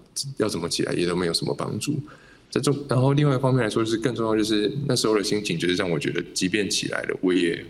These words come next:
没有办法做什么，那我干脆就继续睡。心理上是这样，那当然身体上就是完全没有办法起床，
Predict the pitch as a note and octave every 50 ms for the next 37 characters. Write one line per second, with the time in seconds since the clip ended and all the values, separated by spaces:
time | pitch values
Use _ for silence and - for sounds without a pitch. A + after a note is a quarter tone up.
0 | - - - G2+ F#2 E2+ F#2 F2+ E2+ D2+ - D#2+ - - - - - - - -
1 | - - - G#2 F#2 E2+ - F2 E2+ E2+ - E2+ - - - - - - - -
2 | - - - - - - - - - - - _ _ _ _ _ - - F#2+ F2+
3 | G2 E2+ - - E2+ E2 - - - - - - - - _ _ _ _ _ _
4 | _ _ _ _ - - C#3 C#3 G#2 - - F#2 F2+ E2+ F2 F2+ F2 F2 F#2+ G2
5 | - - G#2 G#2 F#2 - A#2 A2 G#2+ G2 - F#2 E2+ E2 E2 F2 E2+ F2 E2+ -
6 | - F2 F2 E2+ - E2 - E2+ - - - - - - -